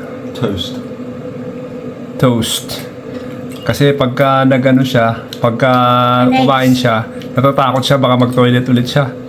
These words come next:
Speaker 2: Pumayat nga, oh. You lost a bit of weight, no? Oh, kaya bawi ka tong.
Speaker 1: Hmm.
Speaker 2: Bawi.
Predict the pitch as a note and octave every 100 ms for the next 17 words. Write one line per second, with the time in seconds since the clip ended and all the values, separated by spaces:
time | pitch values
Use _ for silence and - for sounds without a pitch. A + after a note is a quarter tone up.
0 | - - - - - - - - - -
1 | - - B2+ B2+ C3 C3+ C#3+ C#3 E3+ -
2 | - - - - - - - - - -
3 | - - - D3 F3 F#3+ F3+ F#3 F#3 G#3
4 | F#3+ D3+ F#3 G3+ - - - - - -
5 | - - - - - - - - - -
6 | A#2 A2+ C3+ G#3 F#3+ F#3 F#3 F#3+ F#3+ F#3+
7 | - - - - C#3 B2+ - - - -
8 | - - - - D#3 F3 F#3+